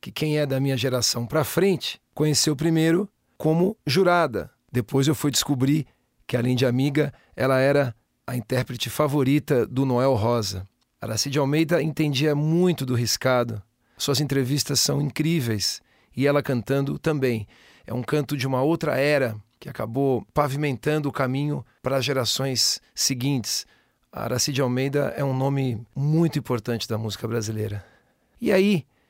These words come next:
seguindo, contando com a minha memória e falando um pouco dessas artistas, como num bate-papo aqui com você, a minha ideia é que pelo menos dois nomes desses toquem a sua curiosidade. E hoje, como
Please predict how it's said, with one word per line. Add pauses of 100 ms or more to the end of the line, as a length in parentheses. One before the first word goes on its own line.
seguindo, (380)
contando
com
a
minha
memória
e
falando
um
pouco (260)
dessas
artistas, (300)
como
num
bate-papo
aqui
com
você, (360)
a
minha
ideia (460)
é
que
pelo
menos (260)
dois
nomes
desses (220)
toquem
a
sua
curiosidade. (220)
E
hoje,
como